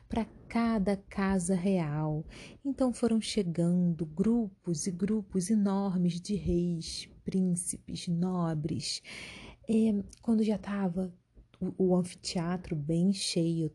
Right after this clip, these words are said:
tomado dos convidados, Drúpada, com muita felicidade, mas também com certo pesar, ele começou a cerimônia. Ele sentia muito a morte de Arjuna, porque, na verdade,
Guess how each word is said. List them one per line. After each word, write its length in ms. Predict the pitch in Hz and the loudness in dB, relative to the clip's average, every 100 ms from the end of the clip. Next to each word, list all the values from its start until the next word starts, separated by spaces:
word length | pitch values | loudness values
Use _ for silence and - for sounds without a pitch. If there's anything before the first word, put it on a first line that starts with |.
| - | -2
tomado 640 | 226 190 180 190 202 196 | 2 4 4 4 2 2
dos 180 | 202 - | 0 0
convidados, 920 | 202 196 190 180 170 165 165 - - _ - - - - | 2 2 2 2 4 2 0 -4 -8 _ -20 -18 -20 -10
Drúpada, 640 | - 185 185 185 175 156 | 2 6 6 4 0 0
com 220 | 156 - 233 | -2 0 2
muita 640 | 208 196 196 220 269 269 | 4 6 6 4 2 -2
felicidade, 1040 | - 247 226 - 214 147 151 165 147 170 - - - - - | -2 0 0 -2 -2 -2 -2 -4 -6 -10 -14 -18 -20 -20 -8
mas 220 | 285 277 | -4 -4
também 360 | - 254 226 262 | -2 0 2 0
com 220 | - 254 | -2 -4
certo 580 | 247 - 254 254 - 262 - _ _ _ _ | -4 -2 -2 -2 -4 -8 -8 _ _ _ _
pesar, 760 | 202 175 143 160 170 170 151 - - - - | 0 2 0 -2 -2 -2 -6 -12 -20 -20 -4
ele 220 | 247 240 247 | 2 2 2
começou 500 | 262 254 247 - 226 | 2 0 0 0 0
a 60 | |
cerimônia. 720 | 220 226 226 202 165 165 165 175 - - - - - _ | 0 0 2 2 0 0 -4 -6 -14 -20 -18 -16 -18 _
Ele 160 | 330 302 | 2 2
sentia 800 | - 262 220 - - 240 240 | 2 2 0 -2 -2 0 2
muito 880 | 196 185 196 208 214 208 190 - 190 | 4 4 4 6 6 4 2 -2 -4
a 80 | 180 | 0
morte 440 | 170 170 160 - | 0 0 -4 -6
de 160 | 165 170 | -6 -2
Arjuna, 640 | 156 151 151 170 156 147 - - - - | -2 -2 -2 -4 -4 -4 -8 -16 -20 -20
porque, 220 | - - | -12 -2
na 100 | 330 | 0
verdade, 760 | 302 208 190 190 226 220 190 | 2 2 2 2 0 -2 -4